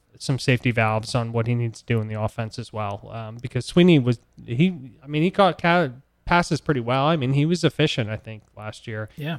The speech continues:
Speaker 1: And he's coming back again this year. So, uh, the offense is, I think, to your point, if you had to summarize it,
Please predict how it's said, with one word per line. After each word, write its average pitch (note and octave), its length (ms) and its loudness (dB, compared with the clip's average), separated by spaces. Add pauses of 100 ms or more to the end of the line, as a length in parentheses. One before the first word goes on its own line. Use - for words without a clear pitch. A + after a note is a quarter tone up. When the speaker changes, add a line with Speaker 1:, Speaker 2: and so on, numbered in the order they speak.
(140)
Speaker 1:
And A#2+ 160 4
he's A#2+ 120 2
coming B2 240 4
back A2+ 280 2
again A2+ 200 -2
this - 200 -8
year. A2 220 -6
So, A#2 280 0 (500)
uh, C3+ 240 2 (100)
the C#3+ 120 8
offense E3 500 6
is, C3 640 2 (280)
I B2+ 60 -6
think, C3+ 220 -2
to - 120 0
your C3+ 140 8
point, C3 440 4
if - 180 -14
you B2+ 80 2
had A#2+ 80 2
to A#2 80 -8
summarize A#2+ 600 2
it, A2+ 220 0